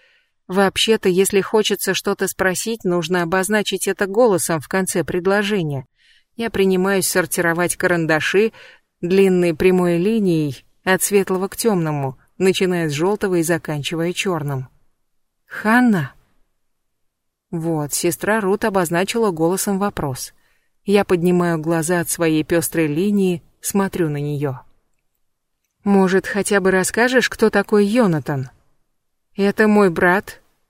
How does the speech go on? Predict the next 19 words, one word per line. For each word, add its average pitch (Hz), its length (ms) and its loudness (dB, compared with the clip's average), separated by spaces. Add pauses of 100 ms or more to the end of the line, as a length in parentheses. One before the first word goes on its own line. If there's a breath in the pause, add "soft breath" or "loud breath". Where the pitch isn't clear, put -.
(600)
И 185 100 2
Йонатан 175 760 0
тоже 180 400 4
живёт 185 400 2
в - 60 -14
хижине? 233 640 -2 (440)
С - 140 -10
тобой 185 460 4
и 202 40 4
твоими 185 460 2
родителями? 190 880 -2 (840)
Само 202 420 2
собой. 175 600 -4 (400)
Он 220 180 4
же 220 160 4
не 220 160 6
сделал 214 440 2
ничего 190 440 2
такого. 190 580 -2